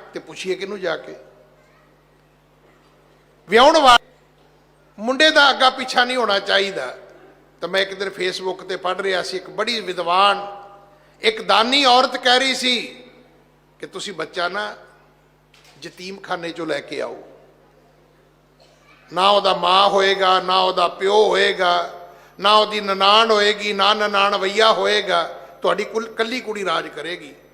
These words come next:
ਯਤੀਮਖਾਨਿਓਂ ਬੱਚੇ ਲਿਆਓ ਜਾ ਕੇ। ਇੰਨਾ ਕ੍ਰਾਈਮ ਆ ਗਿਆ ਸਾਡੇ 'ਚ। ਮੇਰੀ ਧੀ ਵਿਆਹੀ ਜਾਣੀ ਚਾਹੀਦੀ, ਪਰ ਧੀ ਦੇ ਅਗਲੇ ਬੰਨੇ ਕੁਛ ਨਹੀਂ ਹੋਣਾ ਚਾਹੀਦਾ।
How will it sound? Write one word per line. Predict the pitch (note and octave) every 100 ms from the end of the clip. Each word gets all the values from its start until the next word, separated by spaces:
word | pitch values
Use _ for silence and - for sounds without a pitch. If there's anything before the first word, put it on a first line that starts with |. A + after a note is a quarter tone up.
| _ D3+
ਯਤੀਮਖਾਨਿਓਂ | - G3+ G#3 F3+ F#3 F#3
ਬੱਚੇ | E3 - E3+
ਲਿਆਓ | D#3+ D3
ਜਾ | C#3+ A#2
ਕੇ। | - - - _ _ _ _ _ _ _ _ _ _ _ _ _ -
ਇੰਨਾ | D#3 F3 B3+
ਕ੍ਰਾਈਮ | C4 A3+ A#3+ B3
ਆ | A3+
ਗਿਆ | A#3+
ਸਾਡੇ | A3+ A3 G#3+ A3
'ਚ। | - - - - - _ _ - _ _ _ _ _ _ _ _ _ _ _ _ -
ਮੇਰੀ | G3+ B3+ D#4
ਧੀ | D#4 A#3+ A#3
ਵਿਆਹੀ | A#3+ B3 C4+
ਜਾਣੀ | A#3 A#3 A#3+
ਚਾਹੀਦੀ, | A3+ A3+ B3 A#3 A#3
ਪਰ | A3+
ਧੀ | A3 G#3+ G3
ਦੇ | A3
ਅਗਲੇ | A3 A3 A3+
ਬੰਨੇ | G#3 G#3 G#3+ G#3 - -
ਕੁਛ | G#3 A3
ਨਹੀਂ | A#3
ਹੋਣਾ | F#3+ F#3+ F#3
ਚਾਹੀਦਾ। | F3+ F3 E3+ -